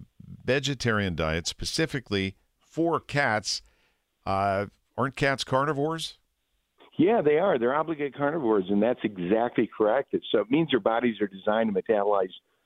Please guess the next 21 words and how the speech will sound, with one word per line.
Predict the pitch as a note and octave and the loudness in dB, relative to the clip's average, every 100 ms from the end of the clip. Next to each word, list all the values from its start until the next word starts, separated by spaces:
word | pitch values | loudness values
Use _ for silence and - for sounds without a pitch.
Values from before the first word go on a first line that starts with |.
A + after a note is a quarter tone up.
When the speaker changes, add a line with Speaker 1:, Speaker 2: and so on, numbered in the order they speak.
| _ | _
Speaker 2:
nutrients | G#2+ A#2+ - A2+ G#2 G2+ | 2 2 2 2 2 0
from, | G#2 F#2 F2+ F2 - - | 0 0 0 -2 -4 -2
from | F#2+ F#2 | 2 4
meat, | A#2+ A2+ E2+ | 4 2 2
animal-based | G2+ A#2 G2 E2+ E2 - | 2 2 2 2 0 0
sources, | E2 D#2 - E2 E2+ | 0 0 0 0 2
and | F#2 | 2
it's | F#2 - | 0 0
much | G#2+ A2+ - | 0 0 0
more | G#2+ G#2 F#2+ - _ _ | 2 2 0 -6 _ _
efficient | - F2+ B2 A#2+ G#2+ | -6 0 0 0 0
than | G2 F2 | 0 -2
plant-based | - B2 A2+ G#2 F2 | 0 0 2 0 0
sources. | G#2 F#2 - F#2 - | 0 0 0 -4 0
So | A2+ G#2 - - - - | 0 0 -4 -16 -6 -4
if | A#2+ | 0
you | A2+ - | 0 2
feed | D#3 | 0
a | C#3 | 2
vegetarian | C3+ B2+ G#2+ B2 A2+ G2+ | 2 0 -4 -2 -2 0
diet, | A#2+ C#3+ C#3+ A#2 | -2 0 0 0